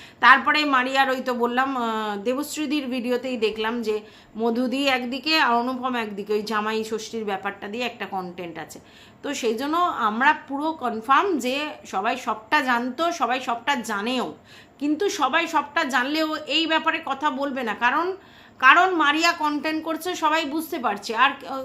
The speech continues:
কন্টেন্ট করা তো খারাপ জিনিস নয়, কেন ওকে কিছু বলবে? হ্যাঁ, ও কোনো যদি ভুলভাল কিছু দেখায়, সেক্ষেত্রে বলাবে। আর এটুকুনি মি-, মিথ্যা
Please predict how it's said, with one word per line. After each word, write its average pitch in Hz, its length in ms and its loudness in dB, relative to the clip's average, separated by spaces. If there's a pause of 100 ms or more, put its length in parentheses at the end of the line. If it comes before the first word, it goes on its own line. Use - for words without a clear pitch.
কন্টেন্ট 320 400 -2
করা 339 160 6
তো 349 120 -4
খারাপ 339 280 2
জিনিস 339 300 -4
নয়, 311 260 2
কেন 320 200 0
ওকে 311 260 -2
কিছু 254 260 -8
বলবে? 196 220 -2
হ্যাঁ, 226 180 4
ও 214 120 -2
কোনো 262 260 -4
যদি 294 220 -6
ভুলভাল 302 520 2
কিছু 320 220 -6
দেখায়, 302 340 4 (320)
সেক্ষেত্রে 285 460 -4
বলাবে। 160 320 -8 (260)
আর 196 140 -6
এটুকুনি 285 420 -2
মি-, 320 300 -4
মিথ্যা 311 840 -6